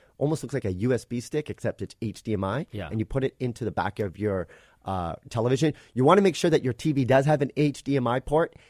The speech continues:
Speaker 1: If you bought it from any time from two thousand six onwards, it should have it.
Speaker 2: Yeah.
Speaker 1: And it is super easy. It is user-friendly. It comes with a remote. Just about anybody can use it.
Speaker 2: I'd
Speaker 1: Uh,
Speaker 2: almost recommend getting, you know, a couple streaming services.
Speaker 1: Yes.
Speaker 2: 'Cause, uh, you know,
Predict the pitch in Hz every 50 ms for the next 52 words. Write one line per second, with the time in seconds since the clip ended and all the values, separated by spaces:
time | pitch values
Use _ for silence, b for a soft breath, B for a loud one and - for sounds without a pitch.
0 | b b - 147 - 135 131 90 127 123 143 160 180 - - - 127 120 - -
1 | 160 175 160 - 139 147 143 - - 107 - - - 151 - 135 123 131 120 123
2 | 107 - - 131 - - - - 107 107 123 135 135 143 151 151 - _ - 117
3 | - - - 131 127 123 107 104 107 120 135 160 - _ - 101 85 69 b b
4 | b b b b - 120 120 120 113 - - 127 131 110 120 107 - - 151 139
5 | - 160 143 - - 135 139 117 147 - - 113 107 101 82 85 98 127 151 147
6 | 170 160 - - 135 127 123 120 131 120 - - 101 - - - 135 160 170 151
7 | 165 151 131 120 113 107 104 104 98 104 113 - b b b b b b b b
8 | b _ _ _ _ - - 175 - 175 165 156 - - 143 143 143 120 117 107
9 | 107 - - 110 98 95 101 117 127 98 98 82 76 - _ - 214 262 254 240
10 | 208 - - 143 123 131 127 120 110 117 113 110 107 104 98 98 - 113 104 98
11 | 101 101 _ _ - - - - - - - - 107 90 85 80 - 87 78 76
12 | 78 - 80 71 - - - _ _ 107 117 - - 123 113 - - - 110 104
13 | 104 101 101 101 101 101 - - 117 110 104 101